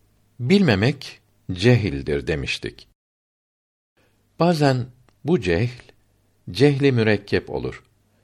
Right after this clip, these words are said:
ve bilmediğini bilmez de biliyorum sanır. Bilememekte ise bu hastalık yoktur ve hatta olamaz. Çünkü aczini, kusurunu söylemektedir. Bilmemek ile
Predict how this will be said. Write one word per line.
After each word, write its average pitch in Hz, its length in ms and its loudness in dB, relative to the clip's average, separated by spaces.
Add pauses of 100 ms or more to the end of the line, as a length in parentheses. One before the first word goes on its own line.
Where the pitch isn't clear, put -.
(280)
ve 107 180 2
bilmediğini 107 640 2
bilmez 98 480 0
de 131 200 0 (400)
biliyorum 85 460 0
sanır. - 420 -12 (920)
Bilememekte 117 800 2
ise 156 380 -2 (600)
bu 123 160 6
hastalık 123 500 0
yoktur - 500 -4 (500)
ve 92 80 0
hatta 104 460 2
olamaz. 120 540 -2 (520)
Çünkü 120 500 -4 (560)
aczini, 117 580 2 (180)
kusurunu 120 540 4
söylemektedir. 65 920 -6 (680)
Bilmemek 110 640 0
ile 82 320 -6